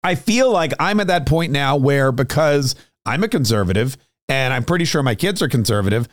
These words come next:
I'm gonna have to sit down with them and have the talk. And I'm gonna have to explain to them exactly what happens when the F B I comes to your door, because it seems like it's inevitable now. Mike Lindell's on a hunting trip, okay? And he's at a Hardee's restaurant, which is the most Mike Lindell thing ever, by the way. I mean,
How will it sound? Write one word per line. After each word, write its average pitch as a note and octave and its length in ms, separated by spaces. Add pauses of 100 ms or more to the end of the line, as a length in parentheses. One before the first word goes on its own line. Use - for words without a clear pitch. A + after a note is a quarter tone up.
(240)
I'm D#3+ 120
gonna G3 100
have F3+ 80
to D#3+ 100
sit F3 180
down D#3+ 240
with D3 80
them C#3+ 160
and C#3+ 80
have B2 140
the C3 80
talk. - 440 (420)
And C3 100
I'm D3 80
gonna D#3 80
have D3+ 100
to E3 60
explain G3 480
to D#3+ 80
them A#2 320 (320)
exactly D3+ 540
what F3+ 140
happens C#3 580 (320)
when D3+ 260
the D3+ 160
F D3+ 140
B C3+ 140
I B2+ 140
comes A#2+ 320
to C#3 80
your B2 120
door, C3 280
because B2 300
it C3 100
seems E3+ 260
like C3 120
it's A#2+ 160
inevitable B2 420
now. F2 180
Mike F3 280
Lindell's D#3+ 420
on C#3 120
a G2+ 60
hunting D3+ 380
trip, - 300 (440)
okay? C3+ 300 (340)
And C#3 380
he's C3+ 240
at D3 140
a B2+ 60
Hardee's E3+ 580
restaurant, B2+ 600
which C#3 280
is C#3 200
the C#3 120
most E3 260
Mike D#3 240
Lindell C#3 340
thing B2+ 220
ever, A2+ 200
by G2+ 160
the F#2 80
way. E2 120
I A2+ 120
mean, D#3+ 200